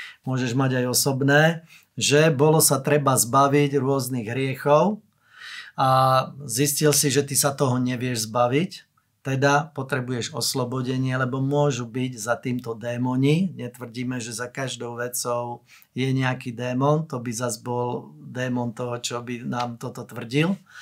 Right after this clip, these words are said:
Takže nech je to od nás preč, ale, a, cielene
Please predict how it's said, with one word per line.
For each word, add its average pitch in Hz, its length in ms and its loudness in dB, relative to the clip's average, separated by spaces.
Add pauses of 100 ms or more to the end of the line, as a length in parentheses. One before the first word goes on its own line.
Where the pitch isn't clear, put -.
(540)
Takže 127 880 0
nech 131 400 -2
je 135 240 2
to 135 240 -2
od 135 80 -4
nás 131 240 2
preč, 156 480 0
ale, 156 720 6 (480)
a, 131 320 -2
cielene 156 960 6